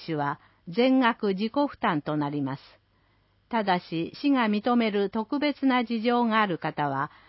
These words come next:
助成がありますので、接種前に担当へご相談ください。対象、市に住民登録がある六十五歳以上の方、または、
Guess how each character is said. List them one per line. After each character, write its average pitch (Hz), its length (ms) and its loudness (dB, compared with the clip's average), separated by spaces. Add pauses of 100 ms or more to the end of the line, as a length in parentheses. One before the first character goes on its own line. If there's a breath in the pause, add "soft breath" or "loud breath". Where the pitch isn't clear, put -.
(140)
助 214 260 0
成 269 220 4
が 240 160 2
あ 226 60 2
り 226 100 0
ま 226 160 2
す - 140 -8
の 156 180 -2
で、 151 220 -6 (320 soft breath)
接 233 140 2 (120)
種 294 100 0
前 269 280 4
に 160 160 0
担 208 240 0
当 208 260 0
へ 190 140 0
ご 165 160 -4
相 170 240 -2
談 151 220 0
く 143 100 -10
だ 139 160 -6
さ 135 180 -10
い。 117 140 -16 (1300)
対 220 220 0 (140)
象、 175 380 0 (560)
市 311 220 4
に 226 200 4
住 277 240 2
民 294 280 6
登 277 220 2
録 170 280 -2
が 160 240 0
あ 185 60 0
る 165 280 -4
六 214 320 0
十 285 240 0
五 254 160 0
歳 240 380 2
以 220 40 -2
上 175 220 0
の 151 140 0
方、 151 440 -6
ま 180 160 -4
た 185 160 0
は、 147 280 -2